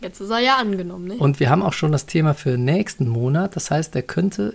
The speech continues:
Speaker 2: im Juni noch reinrutschen
Speaker 1: Oh,
Speaker 2: mit
Speaker 1: das
Speaker 2: seinem
Speaker 1: wird so
Speaker 2: Grundschulthema.
Speaker 1: lustig.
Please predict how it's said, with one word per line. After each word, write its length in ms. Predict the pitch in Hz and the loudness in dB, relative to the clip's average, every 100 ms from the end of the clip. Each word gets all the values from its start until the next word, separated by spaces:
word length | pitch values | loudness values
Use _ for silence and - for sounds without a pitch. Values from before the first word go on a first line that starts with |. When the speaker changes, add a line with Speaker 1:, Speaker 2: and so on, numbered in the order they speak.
| - | 0
Speaker 2:
im 160 | 156 | 2
Juni 400 | 147 151 208 151 | 4 2 4 4
noch 220 | 127 117 123 | 2 0 0
reinrutschen 400 | 127 123 - 127 | 0 0 -2 -2
Speaker 1:
Oh, 20 | |
Speaker 2:
mit 80 | 110 | 2
Speaker 1:
das 60 | 127 | 2
Speaker 2:
seinem 140 | 127 | 2
Speaker 1:
wird 80 | 127 | 2
so 60 | 247 | 2
Speaker 2:
Grundschulthema. 380 | 127 - 113 104 | 2 2 2 0
Speaker 1:
lustig. 200 | 101 | -2